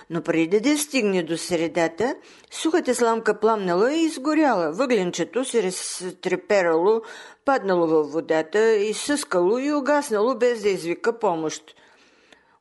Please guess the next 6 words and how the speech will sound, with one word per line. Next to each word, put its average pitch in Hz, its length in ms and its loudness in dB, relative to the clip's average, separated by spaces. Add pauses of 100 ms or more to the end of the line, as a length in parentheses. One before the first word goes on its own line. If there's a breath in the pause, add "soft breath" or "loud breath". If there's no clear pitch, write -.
Бобеното 185 600 -2
зърно 269 640 -2 (160)
останало 285 580 0
самичко, 302 640 -2
без 190 260 -2
другарчета. 202 920 -2